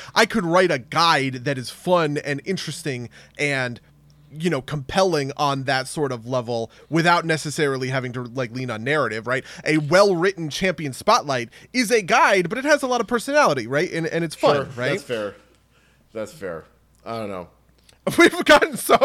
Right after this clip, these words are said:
Speaker 1: I don't even know where the fuck we are.
Speaker 2: Yeah,
Speaker 1: We're, like,
Speaker 2: fair.
Speaker 1: on time on this, <laughs> like.
Speaker 2: Yeah, well, I thought we weren't gonna have enough time to deal with this.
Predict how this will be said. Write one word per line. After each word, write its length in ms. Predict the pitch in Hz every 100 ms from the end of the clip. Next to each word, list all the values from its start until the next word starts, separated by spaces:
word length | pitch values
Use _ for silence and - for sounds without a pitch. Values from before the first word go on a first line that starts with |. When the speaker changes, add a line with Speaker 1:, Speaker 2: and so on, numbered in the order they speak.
| 294 - - -
Speaker 1:
I 80 | 349
don't 80 | 349
even 140 | 247
know 120 | 214
where 140 | 202 196
the 60 |
fuck 220 | - 196
we 120 | 190 170
are. 180 | 185
Speaker 2:
Yeah, 200 | 131 135
Speaker 1:
We're, 80 | 131 339
like, 140 | 359
Speaker 2:
fair. 80 | 247
Speaker 1:
on 160 | 247 190
time 380 | 185 233 311 175
on 140 | 156
this, 380 | 151 180 - -
<laughs> 0 |
like. 340 | 269 - - 294 - 339 - 403 - 403 - - - - - - -
Speaker 2:
Yeah, 140 | 143
well, 80 | 180 208
I 80 |
thought 200 | 208 208
we 60 | 190
weren't 160 | 180 160
gonna 120 | 160
have 160 | 151
enough 180 | 139 254
time 180 | 151 131
to 140 | - 120
deal 160 | 117
with 120 | 110
this. 200 | - -